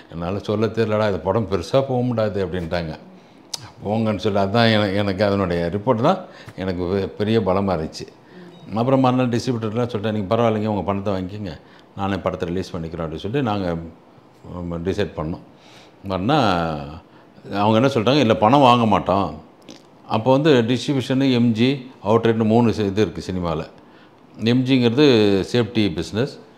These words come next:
அவுட்லெட்டுங்கிறது டோட்டலா டிஸ்ட்ரிபியூட்டர் ரிஸ்க்கு, அ, டிஸ்ட்ரிபியூஷனுங்கிறது வந்து, அ, நம்ம ரிஸ்க்கு, ப்ரொடியூசர் ரிஸ்க்கு. "ப்ரொடியூசர் ரிஸ்க்கில் நாங்க ரிலீஸ் பண்ணிக்கிறோம் சார், பணம் அப்படியே இருக்கட்டும்" அப்படின்ட்டாங்க.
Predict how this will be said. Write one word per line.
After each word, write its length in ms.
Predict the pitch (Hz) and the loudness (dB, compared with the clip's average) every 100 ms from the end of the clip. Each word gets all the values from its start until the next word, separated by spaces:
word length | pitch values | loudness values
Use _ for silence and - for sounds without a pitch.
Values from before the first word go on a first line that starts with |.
| - - 101 | -20 -16 2
அவுட்லெட்டுங்கிறது 640 | 127 139 143 135 117 139 | 4 6 4 4 2 2
டோட்டலா 640 | 151 117 113 120 107 87 80 - - - - - - 101 | 4 4 4 6 6 6 2 -8 -20 -20 -20 -20 -12 -6
டிஸ்ட்ரிபியூட்டர் 560 | 113 135 107 95 80 | -2 -2 0 0 0
ரிஸ்க்கு, 380 | 78 - 117 120 - - - - - 107 | -4 -8 -8 -8 -16 -20 -20 -20 -12 -6
அ, 80 | |
டிஸ்ட்ரிபியூஷனுங்கிறது 720 | 104 113 139 190 147 139 120 113 | -4 -2 0 0 0 0 0 2
வந்து, 340 | 113 190 240 - - - - - 107 | 2 0 -2 -8 -20 -20 -20 -14 0
அ, 180 | 120 120 | 4 6
நம்ம 260 | 117 147 | 6 8
ரிஸ்க்கு, 360 | 131 101 - 87 - | 8 6 -2 -14 -6
ப்ரொடியூசர் 400 | 131 123 101 92 | -4 -2 0 -2
ரிஸ்க்கு. 320 | 78 - - - - - - - | -2 -6 -12 -14 -18 -20 -20 0
"ப்ரொடியூசர் 560 | 170 190 208 - 151 113 | 2 6 6 6 2 2
ரிஸ்க்கில் 280 | - 151 180 | -2 -4 0
நாங்க 200 | 139 104 | 0 0
ரிலீஸ் 280 | 113 117 | 0 -2
பண்ணிக்கிறோம் 220 | 113 95 90 | -2 -2 -2
சார், 220 | 165 170 | -2 0
பணம் 300 | 110 127 117 | 2 2 2
அப்படியே 260 | 92 101 | 0 0
இருக்கட்டும்" 340 | 101 90 87 87 | 0 0 -6 -6
அப்படின்ட்டாங்க. 500 | 78 78 80 78 | -8 -10 -10 -12